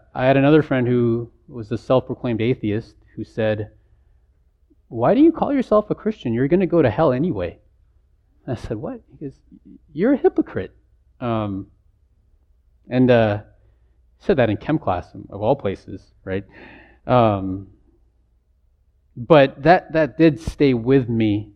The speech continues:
because I do remember thinking there is a disconnect with what I'm doing with my life and, um, and what I proclaim to be.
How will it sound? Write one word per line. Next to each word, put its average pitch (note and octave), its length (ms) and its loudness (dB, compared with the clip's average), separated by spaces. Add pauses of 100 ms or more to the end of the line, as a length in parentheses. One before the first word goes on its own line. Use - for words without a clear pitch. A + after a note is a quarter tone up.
(500)
because B2 240 -2
I B2+ 80 4
do B2 220 0
remember C3 360 4
thinking A2 420 -6
there G#2+ 180 -4
is B2+ 120 -6
a A2 60 -8
disconnect G#2 640 -8
with F#2+ 220 -12 (720)
what B2 140 -6
I'm A2 120 -2
doing A2 260 -2
with G2+ 120 -4
my F#2+ 120 -8
life G2+ 400 -4 (200)
and, G2+ 220 -6
um, F#2+ 520 -10 (480)
and G2+ 240 -8
what A2 160 -4
I G2+ 80 -4
proclaim G#2+ 440 -10
to - 100 -14
be. G2+ 460 -8